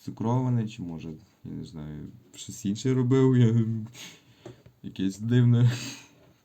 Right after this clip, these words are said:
то ти почуваєшся як лайно повне. Це тому, що, знову ж таки, впало твій дофамін,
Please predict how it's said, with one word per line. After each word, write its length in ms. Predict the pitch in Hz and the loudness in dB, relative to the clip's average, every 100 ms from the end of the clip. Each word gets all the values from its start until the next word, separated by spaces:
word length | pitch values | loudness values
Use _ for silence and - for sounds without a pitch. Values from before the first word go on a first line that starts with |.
| _ - | _ -6
то 480 | 92 92 92 92 92 _ _ _ _ _ _ _ _ - _ - | -2 0 -2 -4 -8 _ _ _ _ _ _ _ _ -20 _ -8
ти 100 | 131 | -4
почуваєшся 560 | 131 123 117 117 - 98 | -4 -2 -2 -2 -2 -6
як 100 | 87 | -2
лайно 400 | 92 92 82 73 | -2 0 -4 -10
повне. 320 | 78 80 - - - - _ _ _ _ _ _ _ _ _ _ _ _ _ _ | -10 -10 -12 -14 -20 -20 _ _ _ _ _ _ _ _ _ _ _ _ _ _
Це 120 | 117 | -8
тому, 300 | 123 139 143 | -2 2 2
що, 520 | 143 135 131 123 120 - _ - _ _ _ - _ _ - | 0 -2 0 -2 -4 -12 _ -20 _ _ _ -20 _ _ -6
знову 320 | 107 117 117 | -2 0 -2
ж 120 | 120 | -4
таки, 200 | - 90 | -12 -14
впало 680 | - - 113 131 143 127 - _ _ _ _ _ _ | -12 -2 0 0 -2 -4 -12 _ _ _ _ _ _
твій 180 | 117 110 | -2 -2
дофамін, 720 | 113 110 101 101 110 143 | -2 -4 -6 -4 -4 -6